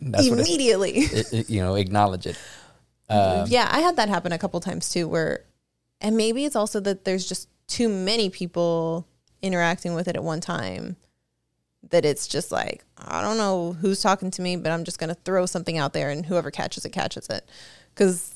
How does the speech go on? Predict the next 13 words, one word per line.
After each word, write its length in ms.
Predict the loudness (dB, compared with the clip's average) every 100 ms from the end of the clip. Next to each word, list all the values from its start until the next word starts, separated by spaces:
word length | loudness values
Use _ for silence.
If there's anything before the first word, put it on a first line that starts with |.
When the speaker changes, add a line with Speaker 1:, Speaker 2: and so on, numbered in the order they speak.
| -8
Speaker 2:
I 180 | 4 4
don't 140 | 6
remember, 300 | 2 0 2
I 40 | 0
had 140 | 0
to 60 | 0
walk 200 | 0 0
away 120 | -4
from, 160 | -4 -10
I 40 |
think, 180 | -10 -10
like, 200 | -10 -10
Dory 500 | -8 -8 -8 -10 -12